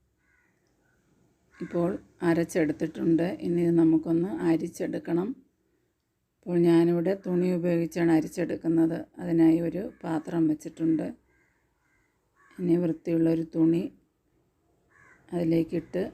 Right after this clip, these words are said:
നമുക്ക് ഈ ഒരു മിക്സ് പിഴിഞ്ഞെടുക്കാം.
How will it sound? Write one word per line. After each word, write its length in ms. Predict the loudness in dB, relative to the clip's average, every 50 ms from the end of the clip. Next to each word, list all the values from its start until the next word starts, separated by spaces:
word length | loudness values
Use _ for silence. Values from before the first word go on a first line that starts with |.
| -10 -2 0
നമുക്ക് 380 | 0 2 2 0 -2 -6 -10 -12 -12 -14 -18 -20 -20 -20 -20 -12 -8 -4
ഈ 20 | -2 0 0 0
ഒരു 140 | 0 2 2 2
മിക്സ് 340 | 2 2 0 -6 -8 -8 -8 -8 -4
പിഴിഞ്ഞെടുക്കാം. 800 | -4 0 2 2 2 2 0 0 -2 -4 -8 -8 -8 -8 -8